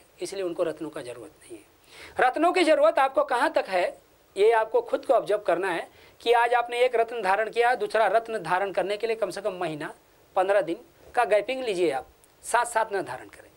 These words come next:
जब यदि आपका काम उसी से चल जा रहा है तो आपको दूसरा लेने की ज़रूरत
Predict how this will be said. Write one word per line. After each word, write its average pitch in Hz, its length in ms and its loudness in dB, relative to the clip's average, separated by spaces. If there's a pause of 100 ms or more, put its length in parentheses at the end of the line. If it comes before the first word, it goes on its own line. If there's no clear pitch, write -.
(1400)
जब 285 260 2
यदि 240 260 2
आपका 269 260 2
काम 269 260 2
उसी 254 180 -2
से 302 140 -2
चल 220 180 0
जा 185 160 4
रहा 170 160 2
है 165 180 -8 (340)
तो 220 60 2
आपको 214 220 0
दूसरा 180 340 0
लेने 170 260 -4
की 180 140 -10
ज़रूरत 147 280 -8